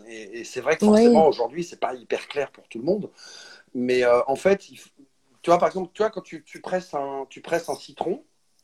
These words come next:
Speaker 2: Mhm.
Speaker 1: euh, et pour en faire un cent pour cent pur jus,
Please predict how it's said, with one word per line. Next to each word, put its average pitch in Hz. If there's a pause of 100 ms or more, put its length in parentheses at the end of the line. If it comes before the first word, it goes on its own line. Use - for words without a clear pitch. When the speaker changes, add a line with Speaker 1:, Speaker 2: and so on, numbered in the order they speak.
(180)
Speaker 2:
Mhm. 170
Speaker 1:
euh, 107
et 107 (100)
pour 127
en 127
faire 156
un 117
cent -
pour -
cent 143
pur 110
jus, 139